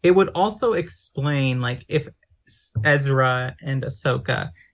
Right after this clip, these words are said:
get caught up in this other galaxy, it would explain why they're not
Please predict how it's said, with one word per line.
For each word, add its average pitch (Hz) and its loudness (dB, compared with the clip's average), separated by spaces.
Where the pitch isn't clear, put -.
get 143 0
caught 143 2
up 135 2
in 151 2
this 131 -2
other 135 0
galaxy, 127 -4
it 160 2
would 190 6
explain 247 0
why 180 4
they're 139 2
not 131 0